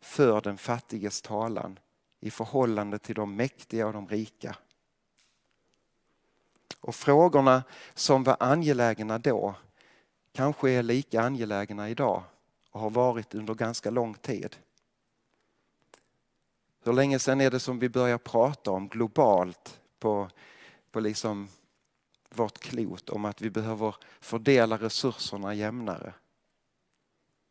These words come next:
När börjar vi prata om att, att vi lever i en liten del av världen i det absolut toppskiktet när det gäller välstånd? Kanske många gånger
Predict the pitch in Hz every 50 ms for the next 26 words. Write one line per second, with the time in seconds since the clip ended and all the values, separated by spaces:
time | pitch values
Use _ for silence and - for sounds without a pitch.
0 | _ _ _ _ _ _ _ _ _ _ _ _ _ _ _ _ _ _ _ _
1 | _ _ _ _ - 127 127 123 139 135 135 139 127 139 131 - - - 135 147
2 | 160 151 - - 139 143 143 131 120 113 110 110 - - - - - - - -
3 | - 107 113 - - 113 113 123 147 135 135 139 139 160 175 156 - _ _ _
4 | _ _ - - 127 139 165 160 139 120 113 104 113 107 113 117 113 117 113 117
5 | 135 156 175 170 - - 135 127 135 151 165 135 117 110 107 110 113 135 139 117
6 | 95 90 82 - - 85 90 92 - _ _ _ _ _ _ _ _ _ _ 113
7 | 107 113 - - - 151 151 135 - _ - - - 127 139 127 110 - _ -
8 | - - - - _ _ _ - - 135 - - - - - 123 104 - - -
9 | - 95 - - 117 113 117 127 113 107 104 107 101 110 113 127 143 139 - -
10 | - 120 90 90 85 - - - _ _ _ _ _ _ _ _ _ _ _ _
11 | _ _ _ _ _ _ _ _ - - 127 139 170 185 - - 123 113 127 131
12 | 143 147 131 123 143 156 139 104 87 98